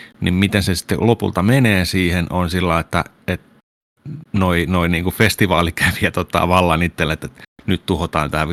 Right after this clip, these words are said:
koko paska, tiedätkö. Ja se on, se menee siihen pisteeseen, että siellä on melkein armeija paikalla. Et niinku, se on, se on hämmästyttävä, et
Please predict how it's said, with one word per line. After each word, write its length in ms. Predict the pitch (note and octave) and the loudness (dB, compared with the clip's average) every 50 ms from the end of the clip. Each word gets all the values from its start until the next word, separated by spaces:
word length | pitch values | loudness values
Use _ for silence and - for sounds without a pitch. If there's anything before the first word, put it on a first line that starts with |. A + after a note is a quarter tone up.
| E2+ - | -6 -6
koko 180 | - D#2+ E2 | -6 -4 -4
paska, 380 | D#2 - E2 E2 D#2+ - - D#2+ | -2 0 0 0 -2 -2 -6 -8
tiedätkö. 380 | - - - C#2 - - - - - - - _ _ _ _ _ _ _ | -6 -4 -4 -4 -6 -8 -18 -20 -20 -20 -20 _ _ _ _ _ _ _
Ja 60 | - - | -6 0
se 140 | - G#2 | 2 4
on, 140 | G2 G2 F#2+ - | 4 2 2 0
se 100 | - A2+ | 0 2
menee 300 | G#2+ A2+ A2+ A#2 A2+ A2+ | 4 6 6 6 6 4
siihen 300 | G2+ - B2+ B2+ C3 B2+ - | 6 6 6 6 6 6 6
pisteeseen, 840 | - A2 A2+ A2 - - G2+ F2+ E2+ D#2+ - F2 D#2 D2+ D#2 D2+ D2+ - _ - | 4 2 2 2 2 2 2 2 2 2 0 0 0 0 0 -2 -6 -10 _ -6
että 200 | - F2 - - | -6 -6 -6 -4
siellä 120 | - F2+ F2+ | -2 -2 0
on 40 | |
melkein 400 | F2+ F2+ F2 E2+ - F#2 F2+ E2 | 2 0 0 0 2 2 2 2
armeija 400 | E2+ E2+ F2 D#2+ D#2 D#2 - C2 | 2 0 -2 0 -2 -2 -4 -4
paikalla. 500 | B1 - - - - - - - F#2 F2 - - - - - - _ _ _ _ _ _ _ _ _ _ _ _ _ _ - | -4 -4 -4 -4 -4 -4 -6 -6 -6 -8 -10 -12 -18 -20 -20 -20 _ _ _ _ _ _ _ _ _ _ _ _ _ _ -6
Et 200 | - - - - - | -4 -4 -4 -4 -6
niinku, 320 | - F2+ F2 F2 F2+ - _ - | -4 -2 -2 -2 -4 -6 _ -8
se 140 | - - G#2 | -4 -2 0
on, 100 | G2 F#2+ - | 0 0 0
se 100 | - A#2+ | 0 2
on 120 | A2+ A2+ | 4 4
hämmästyttävä, 920 | G#2+ A2+ C#3 C#3+ C#3+ C3+ A2+ - - - G#2+ F2+ - - F#2 E2+ D#2+ D#2+ D#2 - | 4 4 4 4 6 4 4 2 2 0 -2 -2 -2 -2 -2 0 0 0 -2 -2
et 180 | - F2+ E2 | -2 -4 -4